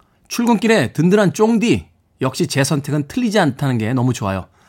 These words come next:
앞으로도 쭉 출근길 친구예요." 라고 문자를 잘못 보내주셨습니다. 예. 며칠 전에 프리웨이 청취자가 옆집 에프엠 대행진에 문자 보냈다고, 예, 대인배 디제이, 우리 조우종 씨가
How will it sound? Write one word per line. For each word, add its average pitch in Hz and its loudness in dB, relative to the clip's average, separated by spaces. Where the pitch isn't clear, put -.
앞으로도 117 -2
쭉 240 -2
출근길 185 0
친구예요." 98 -4
라고 92 -12
문자를 113 -2
잘못 170 2
보내주셨습니다. - -8
예. - -16
며칠 147 0
전에 208 4
프리웨이 233 0
청취자가 180 0
옆집 127 -6
에프엠 160 -2
대행진에 147 0
문자 139 0
보냈다고, 104 -4
예, 87 -14
대인배 123 2
디제이, 104 -4
우리 104 -6
조우종 135 2
씨가 104 -8